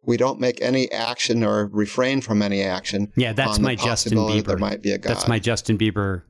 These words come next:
Speaker 2: millionaire thing, where I always say to people, like, "I, you know, I, I know that there is a possibility that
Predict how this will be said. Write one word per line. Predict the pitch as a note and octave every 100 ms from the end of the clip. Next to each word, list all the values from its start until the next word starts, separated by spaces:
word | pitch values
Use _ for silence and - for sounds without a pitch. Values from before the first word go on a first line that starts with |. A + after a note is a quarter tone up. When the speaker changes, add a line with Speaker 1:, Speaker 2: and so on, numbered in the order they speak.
| _ _ _ _ - -
Speaker 2:
millionaire | A2 A2+ G#2+ G#2+ G#2
thing, | G2+ G#2 F2 - _ _ _
where | B2
I | A#2+
always | A#2+ -
say | A#2
to | G2+
people, | A2+ G#2+
like, | G#2 - -
"I, | A#2+ - _ _
you | B2
know, | A#2 G#2 - _ _ _ _ -
I, | A2 F#2+ - _ _ _ _ _ - -
I | A#2 A#2+ G2
know | A2 A#2+ B2
that | A2+
there | A#2 A2
is | G2+
a |
possibility | - G#2+ - A2+ A2+ G#2+
that | F#2+